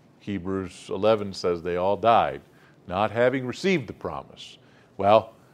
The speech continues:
they're going to come back to life and receive their allotted inheritance, Daniel twelve says. Okay, so there's a reward there. And then there's also a judgment of living Israel that takes place at the very end of,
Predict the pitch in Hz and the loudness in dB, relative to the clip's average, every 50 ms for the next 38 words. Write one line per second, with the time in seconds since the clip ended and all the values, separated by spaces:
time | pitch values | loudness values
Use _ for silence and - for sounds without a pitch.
0 | _ _ - 98 95 85 110 107 104 101 92 90 - - 117 104 98 95 101 98 | _ _ -8 -8 -6 -4 -6 -6 -6 -8 -10 -12 -8 -6 -6 -6 2 4 4 4
1 | 98 - - - 95 95 92 87 87 92 - - _ _ _ - 117 117 120 123 | 4 4 -2 -4 -2 0 0 -2 -2 -4 -8 -12 _ _ _ -6 -4 -4 -2 0
2 | 120 123 117 - - - 147 131 117 113 104 92 90 95 104 101 104 - 95 98 | 0 0 0 0 2 2 4 4 4 2 0 0 4 4 4 4 4 2 0 0
3 | 92 87 85 85 85 85 76 87 - - _ 87 - - 82 80 80 80 76 - | 0 2 0 0 0 -4 -8 -10 -16 -18 _ -20 -18 -14 -10 -8 -8 -8 -8 -10
4 | - 78 - - - - - _ - - - _ _ _ 104 85 82 82 82 73 | -14 -14 -14 -14 -16 -16 -16 _ -20 -20 -20 _ _ _ -4 -4 -4 -6 -8 -12
5 | - - - - 82 73 76 73 - - - 76 64 - - _ - - - - | -14 -12 -8 -6 -6 -4 -6 -8 -8 -6 -4 -4 -6 -6 -12 _ -16 -14 -14 -14
6 | - - _ _ _ _ _ - 85 82 92 98 - - 87 80 - - - - | -16 -18 _ _ _ _ _ -10 -8 -6 -6 -6 -2 -2 -2 -2 -2 -6 -14 -20
7 | - _ _ _ - 87 80 76 82 82 82 80 85 85 92 92 90 80 80 87 | -20 _ _ _ -10 -10 -8 -8 -6 -8 -6 -6 -2 0 0 0 0 0 0 0
8 | 85 90 117 - - - _ _ _ _ _ _ _ - - - - _ _ 202 | 4 4 4 2 2 -4 _ _ _ _ _ _ _ -20 -20 -20 -20 _ _ 8
9 | 208 233 254 262 240 208 156 196 220 247 277 277 - 220 196 170 151 123 113 160 | 12 12 12 12 12 12 12 12 12 12 12 12 12 12 12 12 12 12 12 12
10 | 165 165 143 135 160 156 156 139 135 170 247 302 339 302 202 131 104 110 113 107 | 12 12 12 10 6 8 10 10 10 12 10 10 10 8 6 6 6 6 6 6
11 | - 120 123 147 160 156 143 - - 156 151 - - - 156 151 143 156 147 143 | 8 10 12 12 12 10 8 10 8 8 8 8 2 6 10 12 12 12 10 6
12 | 135 117 143 131 147 143 135 131 151 180 226 269 269 220 143 - - 120 113 98 | 0 -2 4 6 8 8 10 10 12 12 12 12 10 8 8 8 10 10 10 10
13 | 87 90 107 139 139 135 131 | 12 10 10 8 8 6 -2